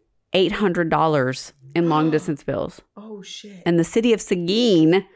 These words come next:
Speaker 1: called my parents after the first month.
Speaker 2: Oh.
Speaker 1: Yeah, it was crazy. I, l-, l-, I got my ass beat for that.
Speaker 2: Uh, yeah, I'm sure.
Speaker 1: 'Cause we were on the phone for hours.
Speaker 2: I used to take cl-,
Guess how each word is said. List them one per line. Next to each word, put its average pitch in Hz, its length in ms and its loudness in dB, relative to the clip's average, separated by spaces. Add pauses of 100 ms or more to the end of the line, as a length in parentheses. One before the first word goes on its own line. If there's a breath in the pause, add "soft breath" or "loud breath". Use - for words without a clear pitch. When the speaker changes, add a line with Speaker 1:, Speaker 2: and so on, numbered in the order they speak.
(320 soft breath)
Speaker 1:
called 196 300 2
my 165 160 2
parents - 640 -2 (120)
after 156 300 -2
the 147 100 -2
first - 260 -4
month. - 360 -4
Speaker 2:
Oh. 190 720 -14 (840)
Speaker 1:
Yeah, 160 320 -2 (140)
it 160 60 -8
was 151 120 -8
crazy. 143 720 -2 (140)
I, 170 240 -2
l-, 175 160 0 (140)
l-, 151 180 -2 (160)
I 156 120 -2
got 208 140 -4
my 180 160 -4
ass 175 380 -10
beat 175 680 0 (540 soft breath)
for - 200 -8
that. 127 300 -4 (100)
Speaker 2:
Uh, 196 440 -4
yeah, 226 440 -4
I'm 202 140 -8
sure. - 260 -8
Speaker 1:
'Cause 208 160 2
we 247 80 4
were 254 100 2
on 214 100 2
the 165 80 -2
phone 170 240 0
for - 180 -4
hours. - 600 -12
Speaker 2:
I 202 60 -6
used 202 120 -8
to - 60 -20
take 226 240 -6
cl-, 202 160 -14